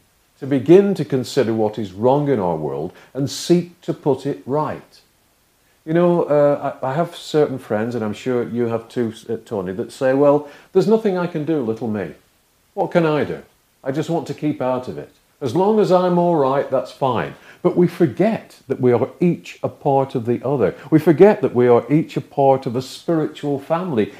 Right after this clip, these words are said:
each a facet of the divine. And what we do affects every other soul on earth, and what every other soul does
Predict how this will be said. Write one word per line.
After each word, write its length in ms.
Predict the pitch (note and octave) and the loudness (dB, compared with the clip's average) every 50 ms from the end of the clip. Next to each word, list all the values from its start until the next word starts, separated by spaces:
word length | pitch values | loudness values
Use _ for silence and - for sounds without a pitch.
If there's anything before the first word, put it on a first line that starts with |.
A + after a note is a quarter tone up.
| - - | -6 -2
each 280 | E3+ F3+ E3+ F3 - - | 0 0 0 -2 -4 -6
a 80 | D3 | -6
facet 600 | - - - F3+ F3 E3 - - A#2+ G2+ G2 - | -6 -6 -4 -4 -4 -4 -4 -6 -6 -6 -6 -8
of 140 | A#2+ A2 - | -10 -8 -6
the 80 | - A2 | -4 -2
divine. 540 | A#2+ B2 A#2 C#3+ E3+ F3+ F3 C3+ G2 E2+ - - - - - | -2 0 0 0 0 0 0 -2 -2 -4 -8 -12 -18 -4 -2
And 160 | C3+ C#3 C#3+ | 0 2 6
what 240 | C#3+ E3 F3+ - - | 6 6 6 4 4
we 300 | B2+ D3+ G#3 A#3 A#3+ G#3+ | 4 4 6 6 4 2
do 260 | C#3 - D#3 E3 C#3 | 4 6 6 8 8
affects 580 | A2+ G#2+ - - - G3 E3+ - - - - - - | 6 2 0 -2 0 0 0 0 -2 -8 -14 -4 0
every 360 | C#3+ D3 C#3+ B2+ C#3+ D3+ D3 | 0 0 0 2 0 0 2
other 240 | - C#3+ C3 B2+ C#3 | 2 0 0 0 -2
soul 380 | C3 - - D#3 C#3+ C#3 C#3 C#3 - | -4 0 2 2 4 4 4 4 4
on 240 | C#3 C#3 C#3 - C#3 | 4 4 4 0 0
earth, 260 | E3 D#3 B2+ G#2+ - | 0 0 0 0 -2
and 80 | A#2 A2 | 0 0
what 160 | A#2 D3 - | 0 0 2
every 240 | C3+ B2 G#2+ A#2 B2+ | 0 0 2 2 2
other 180 | A#2+ A2+ A2 | 4 2 2
soul 320 | G#2 - - A3+ B3+ B3+ G#3+ | 0 6 8 8 8 8 8
does 220 | D3 A#2+ B2 B2 | 6 4 4 2